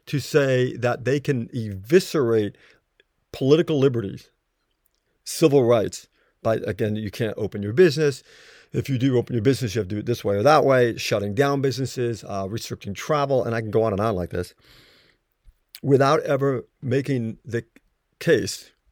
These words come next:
Now, again, I think there could be reason for short term for a, for a government to, to impose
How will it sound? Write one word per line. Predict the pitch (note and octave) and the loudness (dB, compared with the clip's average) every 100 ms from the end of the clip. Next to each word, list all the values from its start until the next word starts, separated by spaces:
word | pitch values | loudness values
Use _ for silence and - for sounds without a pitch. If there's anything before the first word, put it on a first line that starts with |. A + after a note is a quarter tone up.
| _ _ _ _ | _ _ _ _
Now, | A2 | -2
again, | A2 F3+ | 4 6
I | C3 | 6
think | D3 F3+ C3 | 4 2 4
there | B2 | 0
could | - C4 D#4 | 2 4 4
be | F3 B2+ | 4 2
reason | A#2+ A#2 G#2+ B2+ D3 - - | 2 2 0 0 -4 -14 -10
for | B2+ | -8
short | - C3 - | 2 2 2
term | C3 G#2+ C#3+ - _ _ | -2 -2 -4 -10 _ _
for | - C3 | -2 0
a, | B2 A2+ G2+ - | 2 0 -4 -8
for | - B2+ A2+ | 0 2 4
a | A2 | 2
government | G#2 A2+ A#2 A#2 - _ _ _ _ | 0 0 0 -2 -6 _ _ _ _
to, | - C#3 B2 A#2+ - _ _ - | -4 -2 -2 -4 -10 _ _ -6
to | D#3+ D3 | -2 0
impose | A#2+ G#2 C3 B2+ A#2 A2+ G2+ | -2 -2 -2 0 2 -2 -6